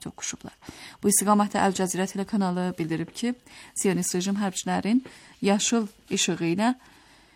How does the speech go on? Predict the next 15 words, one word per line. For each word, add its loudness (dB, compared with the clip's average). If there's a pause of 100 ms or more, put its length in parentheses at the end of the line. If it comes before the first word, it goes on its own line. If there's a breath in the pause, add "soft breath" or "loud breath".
(260 soft breath)
ötən 4
gün 4
səhər 2
Məscid-i 0
Əqsanın 0
ərazisinə 0
daxil -2
olan -2
onlarla 2
sionist -2
qəsəbə -2
sakini -2
anti-İslam 0
şüarlar -4
verib. -6